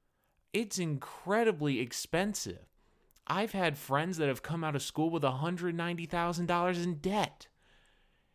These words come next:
If you were to say you could play a sport and get in, and athletics can help you get into great schools, there is a great article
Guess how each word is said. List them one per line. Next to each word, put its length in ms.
If 120
you 120
were 60
to 80
say 160
you 200
could 160
play 260
a 40
sport 600
and 220
get 280
in, 340
and 160
athletics 520
can 160
help 240
you 80
get 160
into 180
great 320
schools, 400
there 180
is 120
a 80
great 480
article 680